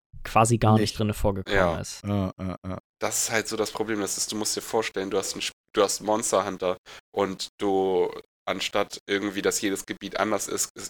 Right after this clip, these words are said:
Speaker 3: überall immer wieder diese eine, äh, bestimmte Art von Monstern, die du einfach nervig und nicht
Speaker 2: Mhm.
Speaker 3: interessant findest, so.
Speaker 2: Ja,
Speaker 1: Grüne
Speaker 2: ja,
Speaker 1: Lava.
Speaker 2: absolut.
Speaker 3: Das ist
Speaker 1: Überall
Speaker 3: einfach
Speaker 1: ist
Speaker 3: so.
Speaker 1: grüne Lava.
Speaker 3: Ja,
Speaker 2: Ja,
Speaker 3: das
Speaker 2: und da
Speaker 3: ist
Speaker 2: bist
Speaker 3: so.
Speaker 2: du halt schnell auch irgendwie an so einem Punkt, wo du
Speaker 1: Ja.
Speaker 2: sagst, okay,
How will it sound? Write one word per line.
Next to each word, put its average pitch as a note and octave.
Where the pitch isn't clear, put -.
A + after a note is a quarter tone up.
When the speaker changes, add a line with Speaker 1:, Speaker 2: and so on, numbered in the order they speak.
Speaker 3:
überall G#2
immer G#2
wieder G2+
diese G2
eine, F#2
äh, F2
bestimmte G2
Art G2+
von -
Monstern, F#2
die F2+
du F2+
einfach F#2
nervig F#2+
und F2+
nicht A2
Speaker 2:
Mhm. G#2+
Speaker 3:
interessant G#2
findest, -
so. -
Speaker 2:
Ja, B2+
Speaker 1:
Grüne C3
Speaker 2:
ja, B2+
Speaker 1:
Lava. G2+
Speaker 2:
absolut. A2
Speaker 3:
Das G#2+
ist -
Speaker 1:
Überall -
Speaker 3:
einfach B2
Speaker 1:
ist A2+
Speaker 3:
so. F2+
Speaker 1:
grüne A2+
Lava. G2+
Speaker 3:
Ja, F#2
Speaker 2:
Ja, G#2+
Speaker 3:
das -
Speaker 2:
und G#2+
da A#2
Speaker 3:
ist A#2
Speaker 2:
bist C3+
Speaker 3:
so. -
Speaker 2:
du A#2+
halt B2+
schnell C3
auch A#2+
irgendwie B2
an A#2
so A#2
einem A2
Punkt, B2
wo A2+
du A2+
Speaker 1:
Ja. G#2+
Speaker 2:
sagst, G2+
okay, F#2+